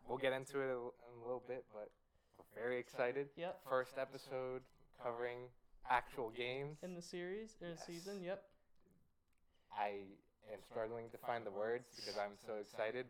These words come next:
Speaker 1: but
Speaker 2: Same.
Speaker 1: regardless.
Speaker 2: As excited I am about that,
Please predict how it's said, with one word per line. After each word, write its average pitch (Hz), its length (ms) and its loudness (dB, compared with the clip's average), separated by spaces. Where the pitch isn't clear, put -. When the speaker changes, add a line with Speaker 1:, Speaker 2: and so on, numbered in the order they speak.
Speaker 1:
but 104 120 6
Speaker 2:
Same. 147 220 0
Speaker 1:
regardless. 113 720 0
Speaker 2:
As 180 140 -2
excited 185 400 2
I 190 80 4
am 190 160 2
about 175 340 2
that, 175 300 2